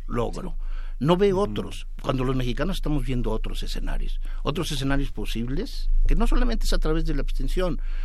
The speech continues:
Speaker 1: Este es un fenómeno muy, muy importante en la vida mexicana, pero no por ello se reivindica la ciudadanía, se reivindica por la chocantería y tal vez por la incapacidad de estos políticos de querer asumirse como tales,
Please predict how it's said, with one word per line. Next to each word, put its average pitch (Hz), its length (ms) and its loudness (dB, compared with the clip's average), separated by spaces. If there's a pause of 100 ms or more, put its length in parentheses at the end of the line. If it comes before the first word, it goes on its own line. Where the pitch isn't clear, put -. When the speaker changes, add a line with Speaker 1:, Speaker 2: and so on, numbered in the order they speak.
(240)
Speaker 1:
Este 143 220 0
es 156 120 0
un 151 140 2
fenómeno 127 720 2
muy, 131 480 4
muy 123 160 4
importante 120 600 10
en 110 100 8
la 107 80 6
vida 107 180 6
mexicana, 127 480 2 (320)
pero 113 220 2
no 139 140 2
por 185 200 2
ello 143 200 2
se - 120 0
reivindica 127 540 0
la 107 140 0
ciudadanía, 104 560 0 (300)
se 127 220 0
reivindica 120 840 0
por 170 400 0 (400)
la 120 220 -2
chocantería 123 720 -2
y 156 100 -2 (200)
tal 117 160 -2
vez 135 160 -2
por 120 180 -2
la 117 80 -2
incapacidad 110 540 -4
de 151 80 -2
estos - 180 -4
políticos 147 680 -4
de 120 100 -4
querer 143 540 -2 (100)
asumirse 151 640 -2
como 120 220 2
tales, - 360 0